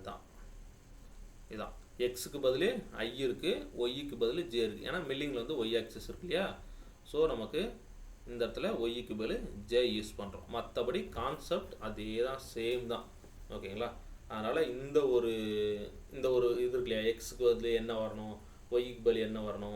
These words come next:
ஜெட்டுக்கு பதிலு என்ன வரணும், இதெல்லாம் நீங்க கொஞ்சம் வந்து அண்டர்ஸ்டாண்ட் பண்ணி வச்சுக்கிட்டீங்கன்னா உங்களுக்கு அடுத்தடுத்த ப்ரோக்ராம் பண்றதுக்கு ஈஸியா இருக்கும். சரிங்களா? அவ்வளவுதான். ஐ ஜே கே மெத்தட் மொக்க மேட்டர்,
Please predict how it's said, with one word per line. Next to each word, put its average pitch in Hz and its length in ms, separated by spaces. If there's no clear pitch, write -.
ஜெட்டுக்கு 117 320
பதிலு 113 200
என்ன 107 160
வரணும், 104 280
இதெல்லாம் 117 300
நீங்க 107 240
கொஞ்சம் 110 260
வந்து 131 160
அண்டர்ஸ்டாண்ட் 117 420
பண்ணி 101 180
வச்சுக்கிட்டீங்கன்னா 104 560
உங்களுக்கு 101 360
அடுத்தடுத்த 104 420
ப்ரோக்ராம் 107 320
பண்றதுக்கு 95 420
ஈஸியா 101 300
இருக்கும். - 240
சரிங்களா? 104 280
அவ்வளவுதான். 101 340
ஐ - 20
ஜே 113 80
கே 107 160
மெத்தட் 170 300
மொக்க 104 360
மேட்டர், 110 260